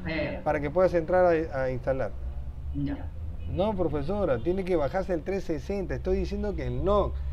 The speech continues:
Speaker 2: El Avast es inofensivo, pero el exec noc treinta y dos es el peor, porque cuando se te caduca,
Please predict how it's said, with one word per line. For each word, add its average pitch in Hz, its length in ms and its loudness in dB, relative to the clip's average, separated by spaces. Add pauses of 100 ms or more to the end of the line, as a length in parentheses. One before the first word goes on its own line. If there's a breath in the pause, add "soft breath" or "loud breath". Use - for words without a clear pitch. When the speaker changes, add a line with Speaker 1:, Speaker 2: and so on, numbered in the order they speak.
(140 loud breath)
Speaker 2:
El 214 140 2
Avast 277 300 6
es 254 100 2
inofensivo, 170 840 4 (520 loud breath)
pero 156 420 6 (360)
el 160 280 2 (680)
exec 214 560 4
noc 190 400 -2 (100)
treinta 131 480 0
y 131 60 0
dos 208 300 2
es 147 120 -4
el 175 140 0
peor, 139 420 2
porque 117 120 -4
cuando 120 220 -2
se 110 80 -6
te 120 220 -2 (240)
caduca, 185 600 2